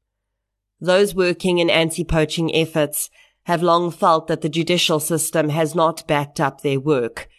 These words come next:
in identifying and arresting these criminals with worthy sentences. More often than not, poachers and middlemen would get off with fines, and that was only in the cases that actually made it to court.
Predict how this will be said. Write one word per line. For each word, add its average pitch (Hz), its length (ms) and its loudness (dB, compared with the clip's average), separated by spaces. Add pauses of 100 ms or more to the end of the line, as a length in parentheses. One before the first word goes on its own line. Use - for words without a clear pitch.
(200)
in 151 220 0
identifying 143 840 0
and 139 80 0
arresting 151 580 0
these 135 240 -4
criminals 131 600 -2
with 147 260 -6
worthy 147 400 0
sentences. - 880 -4 (920)
More 143 240 2
often 143 320 -2
than 135 180 -2
not, 165 400 2 (400)
poachers 156 540 0
and 139 220 -2
middlemen 156 680 2 (240)
would 202 140 -2
get 196 160 2
off 175 220 -4
with 151 140 -6
fines, - 920 -4 (240)
and 139 260 -4
that 160 220 -2
was 160 160 0
only 185 380 2
in 160 100 4
the 156 80 2
cases 147 560 0
that 151 120 0
actually 139 420 -2
made 147 360 0
it - 140 -4
to - 260 -10
court. - 520 -6